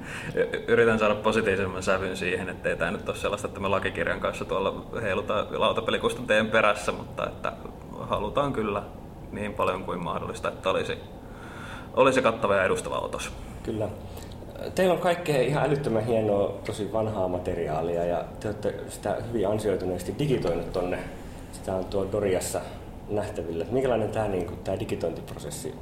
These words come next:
Speaker 2: on? Et mikä siinä on, niinku, motivaatio ja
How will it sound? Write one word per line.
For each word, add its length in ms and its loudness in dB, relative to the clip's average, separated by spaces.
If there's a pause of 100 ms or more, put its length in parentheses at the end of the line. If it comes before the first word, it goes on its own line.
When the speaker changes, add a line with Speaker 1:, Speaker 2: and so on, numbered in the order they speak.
(680)
Speaker 2:
on? 160 -2
Et 100 -8
mikä 200 -4 (300)
siinä 220 -2
on, 100 -2
niinku, 280 -4 (580)
motivaatio 640 -4
ja 140 -2